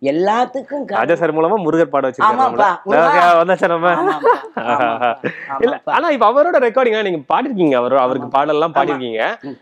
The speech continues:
Speaker 2: எப்படி இருக்கும் பொதுவா இந்த பாடல் பாடும் போதும்
Speaker 1: இந்த
Speaker 2: பதிவு,
Speaker 1: பாடல்
Speaker 2: பாடல் பதிவு?
Speaker 1: ஆமா, டைரக்டர் பாலா இருந்தார்.
Speaker 2: ராஜா சார் இருந்தாங்க.
Speaker 1: ஆமா, ராஜா சார் மெயினா அவர் இல்லாத எதுவுமே எடுக்க முடியாது. அவர் இருந்து எடுத்தா தான் அது இத்தனை சிறப்புக்கு காரணம் அவர் இருந்து எடுத்ததுனால தான். பாலா முதல்ல பாட போற அன்னைக்கு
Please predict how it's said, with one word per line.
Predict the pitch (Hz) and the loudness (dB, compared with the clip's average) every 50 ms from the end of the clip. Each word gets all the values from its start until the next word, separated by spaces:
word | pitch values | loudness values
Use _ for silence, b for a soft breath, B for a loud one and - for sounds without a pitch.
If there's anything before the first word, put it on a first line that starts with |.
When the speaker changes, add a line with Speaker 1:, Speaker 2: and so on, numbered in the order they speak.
| _ - | _ -2
Speaker 2:
எப்படி | - 233 254 320 311 | -2 -2 0 0 0
இருக்கும் | 262 240 226 202 214 170 | 0 0 0 -2 -2 0
பொதுவா | 156 - 170 180 175 156 147 | 0 2 2 2 2 2 0
இந்த | 151 165 185 | 0 -2 -2
பாடல் | 190 170 196 185 180 175 160 | 0 0 0 0 0 -2 -2
பாடும் | 147 143 139 135 139 | 0 -2 -2 -2 -2
போதும் | 135 135 139 147 | -4 -4 -2 -2
Speaker 1:
இந்த | 180 143 | 0 0
Speaker 2:
பதிவு, | 147 165 170 | 0 0 0
Speaker 1:
பாடல் | 147 151 156 | 0 0 0
Speaker 2:
பாடல் | 165 165 156 135 | 0 -2 -4 -4
பதிவு? | 139 131 131 131 | -4 -4 -2 -2
Speaker 1:
ஆமா, | - - | -2 0
டைரக்டர் | - 175 185 202 190 - 185 196 | 0 0 0 0 -4 -8 -8 -6
பாலா | 165 165 185 214 214 220 | -2 0 0 2 2 2
இருந்தார். | 226 220 220 233 240 254 277 285 - - _ _ _ _ _ _ _ _ - | 0 0 -2 0 0 2 2 0 -2 -8 _ _ _ _ _ _ _ _ -2
Speaker 2:
ராஜா | 151 151 156 175 | -2 0 0 0
சார் | 170 175 175 | 2 2 4
இருந்தாங்க. | 180 175 156 147 139 135 - | 4 4 2 2 0 0 0
Speaker 1:
ஆமா, | 233 208 208 | 2 0 0
ராஜா | 180 180 220 240 208 - 294 | 2 2 2 4 4 2 2
சார் | 285 - 302 302 311 | 2 2 0 0 0
மெயினா | 294 294 294 302 302 311 302 294 285 269 | 0 -2 -2 -2 0 2 4 4 4 4
அவர் | 240 226 214 220 208 | 4 4 2 2 2
இல்லாத | 202 202 208 208 202 208 208 202 190 190 190 | 2 2 2 2 4 4 4 6 4 4 2
எதுவுமே | 190 190 180 185 190 190 196 196 196 185 175 170 b b b b | -2 -4 -4 -4 -4 -2 0 2 2 2 0 -2 b b b b
எடுக்க | 175 185 180 175 202 | -2 -2 0 0 0
முடியாது. | 196 185 180 196 185 190 190 214 233 | 0 0 2 2 2 2 2 2 2
அவர் | 208 185 190 208 202 | 2 2 2 0 -2
இருந்து | 208 233 247 240 285 | -4 -4 -2 0 2
எடுத்தா | 262 233 240 - - 254 262 262 | 2 0 0 0 0 0 0 0
தான் | 254 294 294 311 | 0 0 0 2
அது | 294 254 254 247 226 202 B B B | 2 0 -2 -2 -4 -6 B B B
இத்தனை | B 208 - - 247 240 226 | B -4 -2 -2 -2 -2 0
சிறப்புக்கு | 233 240 254 302 311 311 - 311 339 - - - | 2 4 4 4 4 2 -2 -6 -4 -4 -4 -2
காரணம் | - 247 277 294 277 294 311 311 | 2 2 2 2 2 0 0 0
அவர் | 269 226 240 247 240 247 | 0 2 0 -2 0 -2
இருந்து | 254 262 277 294 262 254 | -4 -4 -2 2 2 2
எடுத்ததுனால | 220 202 185 - 202 185 156 170 170 165 165 151 | 0 0 -6 -6 -6 -6 -4 -2 -2 -2 -2 -4
தான். | 151 143 165 180 | -6 -6 -6 -4
பாலா | - 202 233 247 262 269 262 | 0 0 2 2 2 0 0
முதல்ல | 240 240 240 240 247 233 208 | -2 -2 -2 0 -2 -2 -2
பாட | 196 202 220 247 240 226 | 0 0 0 2 0 0
போற | 208 175 214 233 226 | -2 -2 -4 -2 -2
அன்னைக்கு | 226 226 220 185 190 226 196 185 202 196 | -4 -6 -8 -4 -2 -2 0 0 -2 -4